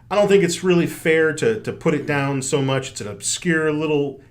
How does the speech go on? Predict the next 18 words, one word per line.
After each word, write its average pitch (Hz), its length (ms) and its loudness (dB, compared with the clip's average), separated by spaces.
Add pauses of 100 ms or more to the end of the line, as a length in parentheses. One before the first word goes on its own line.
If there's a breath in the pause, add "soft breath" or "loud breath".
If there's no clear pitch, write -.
(460 soft breath)
it's - 320 -10
not 285 160 0
even 262 200 2
so 233 160 2
much 202 220 0
a 170 60 0
horror 156 280 2
film. 156 340 -4 (300 loud breath)
It's 170 160 -8
just, 170 180 -8
it's 151 140 -8
just - 180 -8
a 101 60 -8
different - 680 -2
kind 131 240 -2
of 123 60 -2
movie. 123 460 -4 (480 soft breath)
Um, 98 500 -8